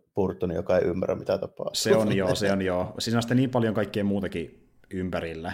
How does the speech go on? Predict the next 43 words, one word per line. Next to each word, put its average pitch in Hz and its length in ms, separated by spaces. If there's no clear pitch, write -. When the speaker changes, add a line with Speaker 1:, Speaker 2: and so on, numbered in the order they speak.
Speaker 2:
Et 92 120
siinä 98 120
on 98 60
monta 101 160
muutakin 104 320
hommaa, 95 220
mistä 95 240
voi 92 120
tykätä 87 500
niinku 87 200
ehkäpä 90 260
enemmän 120 280
kuin 87 80
si-, 85 160
niistä 90 220
hahmoista 98 320
itsessään, 90 300
kun 87 40
se 104 60
maailma 104 300
on 85 80
jotenkin 85 220
niin 85 120
kiehtova 80 440
siinä. 104 280
Speaker 1:
Mm. 104 100
Speaker 2:
Että - 260
tuo 110 140
Speaker 1:
Toisaalta 101 240
sitten 98 280
just 95 220
joku 95 160
tämmönen 92 320
Police 90 320
Story, 87 260
niinku 90 180
Hongkongin 95 420
elokuva 85 440
tyylinen, 87 420
niinku 92 160
kun - 100
se - 100
tehdään, 87 340